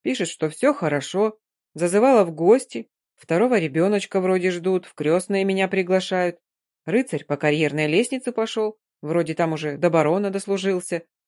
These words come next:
А что не так? Она точно счастлива?" "Счастлива? Да не с тем", фыркнула фея. "Счастливой надо быть только с одобрения, а ты пока посиди тут и подумай".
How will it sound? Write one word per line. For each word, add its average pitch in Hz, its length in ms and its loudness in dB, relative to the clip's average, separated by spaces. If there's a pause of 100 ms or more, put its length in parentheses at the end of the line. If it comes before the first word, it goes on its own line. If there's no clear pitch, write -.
(240)
А 151 140 -4
что 190 200 -2
не 165 140 0
так? 175 320 -2 (400)
Она 165 280 -2
точно 226 460 -2
счастлива?" 156 600 -2 (800)
"Счастлива? 220 680 0
Да 208 140 0
не 320 160 4
с 349 100 -6
тем", 202 360 2 (280)
фыркнула 185 460 0
фея. 170 360 -2 (200)
"Счастливой 226 560 2
надо 175 260 2
быть 196 220 0
только 302 300 2
с - 80 -6
одобрения, 185 640 0 (180)
а 208 120 -2
ты 320 140 2
пока 147 320 -4
посиди 220 400 0
тут 247 240 -12
и 233 60 -6
подумай". 190 580 0